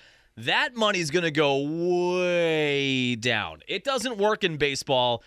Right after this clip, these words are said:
where other teams are gonna look. If he has a really bad year, year this year, other teams this offseason, when they're trying to trade for him, or maybe if they're looking at him after twenty twenty-four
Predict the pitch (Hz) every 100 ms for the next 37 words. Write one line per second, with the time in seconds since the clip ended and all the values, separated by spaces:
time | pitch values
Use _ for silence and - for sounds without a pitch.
0 | - _ 135 135 151 180 175 - 185 185
1 | 156 139 139 131 160 139 139 175 139 123
2 | 165 160 151 139 139 147 135 135 147 151
3 | - 107 95 101 _ _ _ _ _ 160
4 | 233 226 - 220 220 165 - 165 - 151
5 | 190 - 143 131 135 139 131 131 156 156
6 | 123 - 156 185 160 143 165 143 131 143
7 | 143 135 131 139 151 131 131 123 - 131
8 | 151 143 120 135 117 - 180 123